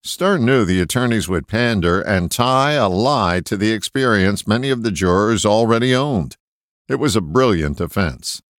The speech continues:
Not all effective lying is bad, though. Take the doctor who gives his hypochondriac patient a placebo,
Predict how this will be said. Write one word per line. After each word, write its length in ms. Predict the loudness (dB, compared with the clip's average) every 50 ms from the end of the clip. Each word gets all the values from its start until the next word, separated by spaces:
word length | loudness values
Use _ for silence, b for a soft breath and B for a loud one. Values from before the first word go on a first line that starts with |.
| _ _ _ _ _ _ _
Not 220 | -4 -2 0 2
all 220 | 4 4 4 4 2
effective 440 | 2 2 0 -2 0 -2 -4 0
lying 320 | 2 2 4 4 2 2 0
is 160 | -2 -4 -6
bad, 360 | -4 -2 0 0 0 -2 -4
though. 260 | -6 -10 -10 -12 -16 -20 _ _ _ _ _ _ _ _ -4
Take 220 | -4 -2 -2 -2
the 120 | -4 0
doctor 380 | 0 0 0 0 -2 -2 0 2
who 100 | 2 2
gives 260 | 2 2 0 0 0
his 180 | -2 -2 -2 -2
hypochondriac 920 | -2 -2 -2 0 -2 -2 0 0 0 0 0 0 0 2 2 0 0 -2
patient 460 | -4 -4 -2 -2 -2 -2 -2 -2 -2
a 80 | -2 -4
placebo, 800 | -4 -6 -6 -4 -4 -2 0 0 2 2 0 -2 -2 -6 -10